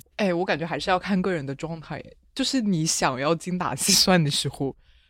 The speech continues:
那不管是一个人还是几个人都会啊，只是几个人没那么好控制。但是你要是觉得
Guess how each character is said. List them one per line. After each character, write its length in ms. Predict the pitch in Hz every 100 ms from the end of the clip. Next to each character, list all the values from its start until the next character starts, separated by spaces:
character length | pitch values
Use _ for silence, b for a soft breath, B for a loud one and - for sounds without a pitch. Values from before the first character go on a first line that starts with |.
| -
那 80 |
不 120 | 190 208
管 120 | 196
是 140 | 190
一 140 | 135 135
个 80 |
人 160 | 160 131
还 40 |
是 120 | 165 160
几 180 | -
个 80 | 127
人 160 | 139 135
都 180 | 135 147
会 240 | 147 156 139
啊， 80 | - _ _ _ -
只 80 |
是 120 | 151 190
几 180 | 156
个 80 | 151
人 140 | 170 143
没 140 | 135
那 80 | 147
么 100 | 160
好 140 | 151
控 280 | 127 - 151
制。 240 | 160 123 - _ _ _
但 120 | 247
是 120 | 285
你 120 | 240
要 180 | 160 160
是 140 | 175 180
觉 200 | 143 123
得 320 | 123 117